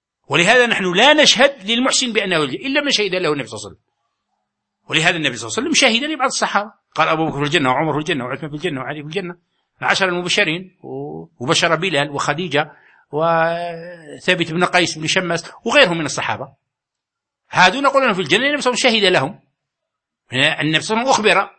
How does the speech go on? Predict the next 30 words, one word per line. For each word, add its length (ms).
بخبر 300
الله 180
عز 200
وجل، 280
لكن 220
نحن 160
لا 140
يمكن، 380
لأنه 240
لا 140
ندري 220
بما 160
يختم. 220
ولهذا 400
نحن 260
لا 200
ننزل 340
العارفين 600
ولا 220
المحدثين 640
الجنة 380
ولا 120
النار 360
حتى 380
يكون 280
الله 120
هو 160
الذي 460
يقضي 440
بينهم. 460